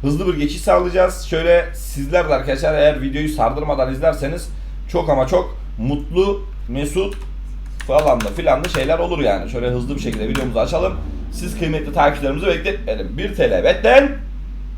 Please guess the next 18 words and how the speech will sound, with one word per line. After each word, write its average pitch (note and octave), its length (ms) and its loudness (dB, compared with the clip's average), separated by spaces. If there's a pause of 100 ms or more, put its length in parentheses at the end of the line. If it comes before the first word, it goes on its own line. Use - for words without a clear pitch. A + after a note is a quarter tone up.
(680)
nedir A#2 320 -2
arkadaşlar F#2 520 -2
oyunumuzun G2 520 -6
ismi? C#3 360 -6 (140)
Starlight A#2 840 -2 (140)
Princess. - 1040 -6
Ve D#3 220 0
bin. - 260 -4 (180)
Arkadaşlar G2+ 340 -6 (120)
bin D3+ 160 -4
demek A2+ 260 -4
ne A#2+ 100 0
demek? - 180 -2 (160)
On B2+ 200 0
beş D#3+ 240 -6
bin G2 60 -6
X A2 180 -6
demek. - 300 -8